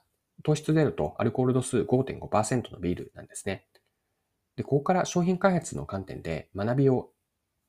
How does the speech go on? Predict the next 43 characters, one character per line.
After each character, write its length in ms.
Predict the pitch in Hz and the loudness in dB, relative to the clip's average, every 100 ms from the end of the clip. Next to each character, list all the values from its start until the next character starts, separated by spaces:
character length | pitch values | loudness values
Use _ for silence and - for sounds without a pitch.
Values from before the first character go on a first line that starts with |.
| _ _ - | _ _ -6
何 220 | 113 131 | 0 0
が 100 | 95 | 0
あ 60 | 82 | -4
る 80 | 80 | -6
か 120 | 71 | -10
な 140 | 76 | -12
と 160 | - 87 | -12 -12
い 80 | 76 | -10
う 40 | |
の 100 | 78 | -10
を 60 | 69 | -10
考 240 | 98 92 | -8 -6
え 60 | 85 | -6
て 100 | 64 | -8
み 80 | - | -10
る 80 | |
と、 280 | - 82 - - | -4 -4 -4 -6
一 160 | - | -2
言 220 | 208 160 87 | 0 2 0
で 80 | |
学 220 | 76 87 90 | 0 -4 -2
び 100 | 85 | -2
を 40 | - | -2
表 200 | 87 85 | -4 -4
現 100 | 80 | -6
す 80 | 71 | -8
る 80 | |
と、 260 | - 85 - _ _ - | -2 -2 -4 _ _ 0
二 120 | 170 | 0
者 160 | - 190 | 0 -4
択 280 | 90 85 78 | -6 -4 -6
一 220 | - 95 | -4 -6
の 120 | 90 | -4
ト 180 | - 120 | 0 2
レ 100 | 156 | 2
ー 40 | |
ド 100 | - | 4
オ 100 | 147 | 4
フ 220 | 143 - - | 2 -2 -10
で 140 | 85 | -12
は 80 | 78 | -12
な 100 | 87 | -4
く、 260 | 113 - | -2 -2